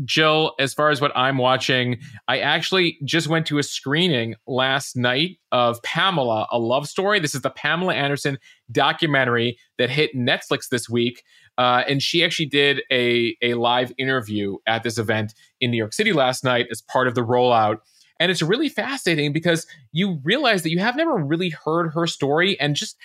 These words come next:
and you see in the documentary just how many people took advantage of her. You know, she was a victim of abuse as a child, what she dealt with, with her husband, Tommy Lee,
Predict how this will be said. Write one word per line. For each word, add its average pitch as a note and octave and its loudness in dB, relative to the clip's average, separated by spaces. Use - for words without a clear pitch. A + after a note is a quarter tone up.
and E3+ 0
you F#3 2
see A#3+ -2
in C#4+ -4
the C4 -4
documentary F3 2
just C3+ -4
how E3 -4
many F#3+ 0
people F#3 -2
took F3 -2
advantage B2 -2
of B2 -4
her. B2 0
You B2+ -2
know, B2 0
she - -2
was B2 -2
a B2 -4
victim E3 0
of C#3+ 0
abuse C3+ 0
as B2+ -2
a C#3 -4
child, A2+ -2
what D3+ -2
she D3+ -6
dealt C3+ 0
with, C#3+ -2
with C3 -2
her C3+ 0
husband, C#3 -2
Tommy C3 -2
Lee, A2+ -2